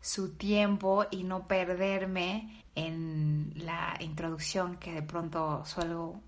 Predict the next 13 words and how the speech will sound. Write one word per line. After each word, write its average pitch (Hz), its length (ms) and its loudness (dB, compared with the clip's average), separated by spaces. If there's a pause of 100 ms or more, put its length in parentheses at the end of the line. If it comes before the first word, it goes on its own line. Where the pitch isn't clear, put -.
suelo 165 540 -6
colgarme. 151 800 -2 (840)
Eh, 208 720 4
vengo 285 220 8
a 359 60 12
hablarles 269 720 6
de, 208 460 2 (280)
y 190 80 2
bueno, 190 300 2
si 170 260 0
tuviera 185 480 0
yo 180 420 2
sonidos, 165 880 -4